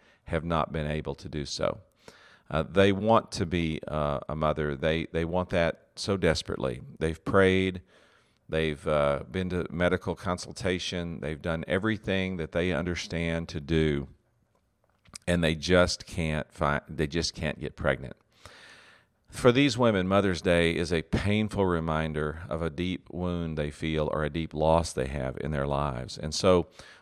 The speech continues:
while they're not likely to openly complain about a Mother's Day celebration, no matter what it might be, uh, know this, there are women in your church who are struggling with barrenness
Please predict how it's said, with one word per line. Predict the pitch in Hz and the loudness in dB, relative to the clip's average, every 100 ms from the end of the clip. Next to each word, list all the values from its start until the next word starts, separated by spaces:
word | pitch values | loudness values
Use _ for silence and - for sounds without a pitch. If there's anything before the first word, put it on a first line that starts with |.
| - | 0
while | 120 | 4
they're | 135 | 8
not | 131 71 | 8 8
likely | 95 98 - 92 | 8 8 6 0
to | 90 - 80 76 - | 0 -4 -2 -2 0
openly | 87 98 92 90 | 0 0 -2 -4
complain | - 85 - 85 80 82 | -4 -8 -4 -2 0 -2
about | 78 80 | 0 0
a | |
Mother's | 80 78 80 | 2 0 0
Day | - 76 | -2 -4
celebration, | - 80 76 73 76 - 78 | 2 2 2 0 0 -2 -4
no | 78 | -2
matter | 76 73 | -2 0
what | 80 | 2
it | 80 | 2
might | - 65 | -2 -6
be, | 67 73 71 _ - - - _ | -2 -2 -2 _ -20 -20 -20 _
uh, | - 80 - | -2 0 2
know | 98 117 | 4 6
this, | 127 110 73 - | 8 6 6 2
there | 90 92 | 4 4
are | |
women | 82 95 120 127 | 4 2 0 0
in | 107 | -2
your | 117 | -4
church | 113 - 80 73 - - _ - - _ | -4 -2 -2 -2 -6 -16 _ -20 -20 _
who | - 98 | -2 2
are | 87 80 | 4 4
struggling | - - 101 107 107 107 104 | 2 2 4 4 2 0 -2
with | 82 - | -6 -2
barrenness | 85 87 80 73 73 - | 0 0 0 -2 -6 -8